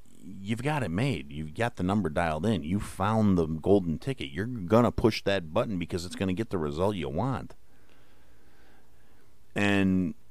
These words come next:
deeper motivations and things like that don't occur to people because they're uncomfortable, because they don't wanna look at 'em. Because it might,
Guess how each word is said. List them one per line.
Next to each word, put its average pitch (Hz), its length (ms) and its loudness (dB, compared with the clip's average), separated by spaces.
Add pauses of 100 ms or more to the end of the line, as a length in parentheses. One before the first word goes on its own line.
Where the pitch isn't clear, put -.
(720)
deeper 127 280 6
motivations 107 720 4
and 85 180 0
things 98 220 -2
like 90 160 -4
that 85 200 -2 (560)
don't 113 300 6 (140)
occur 139 360 -2
to 170 80 0
people 85 340 -2
because 110 380 -4
they're 143 160 0
uncomfortable, 160 520 -2
because 120 300 -4
they 147 80 0
don't 156 140 0
wanna 160 160 0
look 175 240 -2
at 87 160 0
'em. 123 200 -10 (920)
Because 131 300 2
it 135 100 6
might, 120 320 4